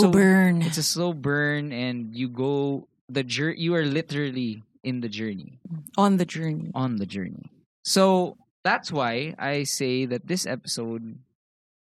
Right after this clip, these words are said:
Speaker 1: was great. And because in comparison to all the other episodes,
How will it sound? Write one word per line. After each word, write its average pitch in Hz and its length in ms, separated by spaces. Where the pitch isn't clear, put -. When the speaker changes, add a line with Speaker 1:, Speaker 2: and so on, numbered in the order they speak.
Speaker 1:
was 120 220
great. 107 320
And 208 400
because 175 480
in 170 180
comparison 151 520
to 139 80
all 165 140
the 175 120
other 135 180
episodes, 107 680